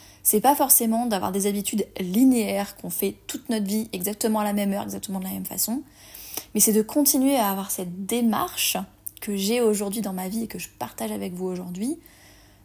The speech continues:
de, de prendre le temps de se poser la question des habitudes qu'on a aujourd'hui et de se demander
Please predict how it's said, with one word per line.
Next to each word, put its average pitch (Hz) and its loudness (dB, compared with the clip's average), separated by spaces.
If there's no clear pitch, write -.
de, 196 0
de 208 4
prendre 339 2
le 269 4
temps 285 4
de 247 6
se 226 2
poser 240 2
la 214 4
question 214 0
des 208 2
habitudes 185 -4
qu'on 185 -8
a 196 -4
aujourd'hui 185 -4
et 190 -4
de 202 0
se 196 0
demander 233 2